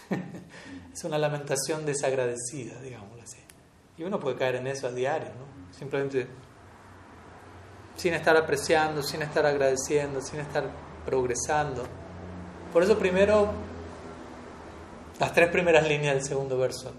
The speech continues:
Y todo esto viene antes de Trinada, Pisa y Nishena, como diciendo, usted quiere llegar a este tercer verso tan famoso, tan anhelado, primero tiene que pasar por el segundo verso. No, no quiera llegar al séptimo verso sin pasar por los primeros seis, no quiera llegar al tercer verso sin pasar por los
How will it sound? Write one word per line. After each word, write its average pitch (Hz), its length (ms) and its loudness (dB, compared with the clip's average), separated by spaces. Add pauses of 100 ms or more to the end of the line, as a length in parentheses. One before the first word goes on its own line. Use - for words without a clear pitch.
(680)
Y 202 60 -12
todo 214 160 8
esto 226 160 4
viene 202 200 4
antes 202 260 4
de 180 80 -2
Trinada, 156 480 2
Pisa 160 240 -4
y 147 40 -8
Nishena, 143 460 -2
como 131 120 -8
diciendo, 131 320 -4 (220)
usted - 180 -4
quiere 190 180 6
llegar 180 220 8
a - 20 6
este 175 160 0
tercer 160 380 2
verso 165 280 2
tan 160 280 0
famoso, 160 480 -2
tan 156 200 2
anhelado, 143 640 4 (540)
primero 147 260 0
tiene 165 160 0
que 127 60 0
pasar 135 140 -2
por 135 100 2
el 131 80 0
segundo 131 420 -2
verso. - 300 -10 (840)
No, 139 200 -14
no 147 100 -6
quiera 175 280 4
llegar 147 260 6
al 139 100 4
séptimo 151 480 2
verso 147 320 2
sin 135 220 -8
pasar 135 380 0
por 135 100 0
los 127 80 -2
primeros 127 420 -2
seis, 139 300 2
no 127 100 -8
quiera 135 220 -2
llegar 131 260 2
al 127 140 0
tercer 131 340 -6
verso 131 280 -2
sin 139 120 -6
pasar 135 280 -4
por 127 140 -2
los 117 120 -6